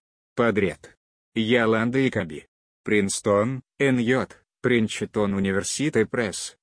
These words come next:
тысяча девятьсот пятьдесят один. Суцкивер, Илья. Публичное заявление об отставке, как цитируется в отчетах о изменениях руководства опиэнай,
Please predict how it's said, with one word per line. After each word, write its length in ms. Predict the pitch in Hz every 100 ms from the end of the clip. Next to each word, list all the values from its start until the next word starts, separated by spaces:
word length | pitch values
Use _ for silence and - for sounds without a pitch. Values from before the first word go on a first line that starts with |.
| _
тысяча 540 | 131 135 - 156 160
девятьсот 520 | 131 120 110 - 110 -
пятьдесят 600 | 113 92 104 - 87 117
один. 320 | 107 90 76 - _ _ _ _ _ _
Суцкивер, 760 | - - 127 - - 107 107 - _ _
Илья. 480 | 123 117 110 98 - _ _ _ _
Публичное 580 | - 113 110 - 120 117
заявление 720 | 98 107 104 113 139 104 101
об 120 | 104 101
отставке, 800 | - - - 80 - - 76 - _
как 240 | - 120 107
цитируется 920 | - 107 - 107 104 107 113 - 131
в 40 |
отчетах 600 | 110 - - 98 - 123
о 80 | 107
изменениях 720 | 98 98 101 95 90 92 92 -
руководства 800 | 107 107 92 98 - - 98
опиэнай, 640 | 95 110 110 90 82 82